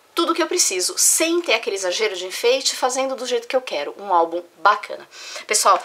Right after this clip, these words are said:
espero que vocês tenham gostado. Não deixem de curtir esse vídeo no meu canal do YouTube. Inscrevam-se no canal, assim você vai conseguir ver todas as novidades que eu ando falando por aqui.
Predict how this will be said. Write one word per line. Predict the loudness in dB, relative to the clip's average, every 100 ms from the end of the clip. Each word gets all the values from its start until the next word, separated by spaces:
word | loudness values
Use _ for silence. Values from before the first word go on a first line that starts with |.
| -4
espero | 2 4 4
que | 0
vocês | -2 0
tenham | 0 2
gostado. | 2 2 6 6 6 2
Não | 0 2 4
deixem | 4 2 -4
de | -6
curtir | -6 -8 -8 0 4 4 4 2
esse | 2 0
vídeo | -6 -8 -6
no | -4
meu | -4
canal | -2 4 4 4
do | -2
YouTube. | -12 -8 -8 -8 -14 -12
Inscrevam-se | -2 0 2 6 6 4 0 -2
no | -2
canal, | 2 4 4
assim | 4 -2
você | -2 -2
vai | -2
conseguir | -4 -8 -6
ver | -8 -2
todas | 0 0
as | -2
novidades | -6 -6 4 6 6 2
que | -4
eu | -6 -4 -4
ando | -4 -4
falando | -4 -2 -4
por | -2 -2
aqui. | -2 -10 -10